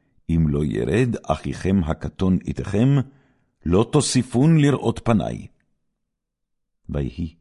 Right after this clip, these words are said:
כי עלינו אל עבדך אבי, ונגד לו את דברי אדוני. ויאמר אבינו,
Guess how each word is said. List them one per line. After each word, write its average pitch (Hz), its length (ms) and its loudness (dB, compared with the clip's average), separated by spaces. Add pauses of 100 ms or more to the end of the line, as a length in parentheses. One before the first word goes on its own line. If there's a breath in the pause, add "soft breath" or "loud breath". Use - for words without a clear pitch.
(540)
כי - 180 -4
עלינו 69 400 -2 (720)
אל 78 180 0
עבדך 67 440 -8
אבי, 73 540 -4 (640)
ונגד 85 420 0
לו 95 560 2
את 98 120 0
דברי 78 580 0
אדוני. 73 380 -2 (880 soft breath)
ויאמר 120 460 2
אבינו, 117 400 4